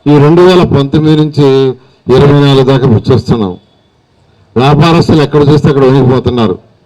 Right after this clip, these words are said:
ఏ రోజు వాళ్ళు కొట్టు కొట్టేస్తారా, లేదంటే ఏ రోజు వాళ్ళు లైసెన్స్ తీసేస్తారా,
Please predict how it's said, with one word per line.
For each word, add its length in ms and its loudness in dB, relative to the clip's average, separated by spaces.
ఏ 260 2
రోజు 500 2
వాళ్ళు 220 0
కొట్టు 260 0
కొట్టేస్తారా, 800 0
లేదంటే 200 0
ఏ 40 4
రోజు 260 4
వాళ్ళు 240 2
లైసెన్స్ 320 0
తీసేస్తారా, 760 -2